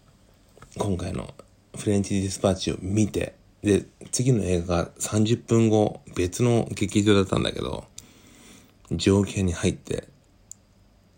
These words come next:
焼きドーナツだけ買って、外で食べて、みたいな。このさ、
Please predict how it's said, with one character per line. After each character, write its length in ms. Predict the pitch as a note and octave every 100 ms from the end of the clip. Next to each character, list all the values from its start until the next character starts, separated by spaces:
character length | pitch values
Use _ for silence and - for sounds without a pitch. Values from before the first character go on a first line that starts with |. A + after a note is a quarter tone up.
| _ _
焼 180 | - F#2
き 140 | G#2
ド 140 | G2 F2
ー 0 |
ナ 140 | -
ツ 100 | -
だ 120 | -
け 140 | - -
買 200 | - -
っ 20 |
て、 220 | - - - _ _ _ _ -
外 300 | - G#2 -
で 100 | -
食 140 | -
べ 100 | G2
て、 200 | - - - - -
み 100 | G2
た 120 | F#2+
い 100 | D#2+ -
な。 80 | - - G2 -
こ 200 | - D3
の 120 | D#3+ C#3+
さ、 280 | - C#3